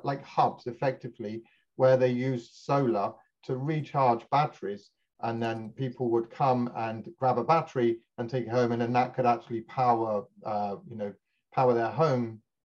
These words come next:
um, for a couple of days, and then they would take it back and change battery. Now, this was substituting paraffin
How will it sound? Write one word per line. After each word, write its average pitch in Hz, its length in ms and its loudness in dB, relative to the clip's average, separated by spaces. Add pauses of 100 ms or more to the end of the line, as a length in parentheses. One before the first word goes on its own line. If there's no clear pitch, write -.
(120)
um, 107 260 -8
for - 120 -8
a 117 40 -10
couple 127 220 -6
of 120 60 -6
days, 135 280 2
and 123 100 -2
then 120 100 0
they 117 100 0
would 113 160 -6
take 117 240 -6
it 117 120 -10
back 120 300 0
and 113 160 -12 (320)
change 127 240 0
battery. - 320 -6
Now, 127 320 0 (380)
this 165 220 2
was 147 180 2
substituting 127 720 0
paraffin 120 760 0